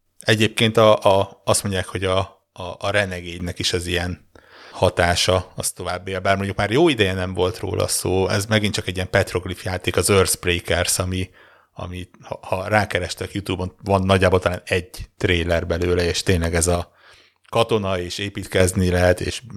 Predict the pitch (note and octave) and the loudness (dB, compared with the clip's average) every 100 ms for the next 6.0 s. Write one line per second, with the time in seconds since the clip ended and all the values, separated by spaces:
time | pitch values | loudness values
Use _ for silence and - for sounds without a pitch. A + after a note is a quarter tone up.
0 | F2 G2+ F#2+ F2+ F#2 - G2 F#2 F#2 F2+ | -8 -2 0 0 -4 -4 -4 -2 -2 -2
1 | F#2 F#2 F2+ F2 F#2 - - - - - | -4 -2 0 2 0 -2 -4 -10 -14 0
2 | G#2 - F#2 F2+ - F2+ F2+ F#2 F#2 F#2+ | 0 2 0 0 0 0 0 0 2 0
3 | - - - _ _ C3 C3+ C#3 B2 A2 | -2 -20 -20 _ _ -2 -2 0 -4 -4
4 | G#2 G#2+ G2+ - - A2 G2+ G2 G2+ G2 | -2 -4 -4 -18 -8 -4 -2 -4 -4 0
5 | G2 G2 G2+ - G2+ - G2+ G2+ G2 G2+ | 2 2 0 -2 -4 -4 -4 -2 -2 -4